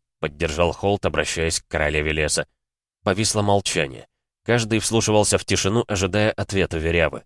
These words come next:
Дышать ей становилось тяжелее с каждой секундой. Жези поддерживала свою королеву, чтобы та не заснула раньше времени,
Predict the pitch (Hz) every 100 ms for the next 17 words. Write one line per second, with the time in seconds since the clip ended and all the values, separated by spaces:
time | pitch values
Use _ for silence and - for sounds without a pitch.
0 | _ _ _ 76 80 120 110 101 - 101
1 | 95 101 104 - 98 82 90 107 107 -
2 | 95 78 85 - 90 - 85 78 76 -
3 | _ _ _ 78 123 120 123 117 95 123
4 | 104 107 104 95 101 92 95 92 107 110
5 | 95 101 92 - 95 87 90 98 95 92
6 | 87 85 90 95 107 98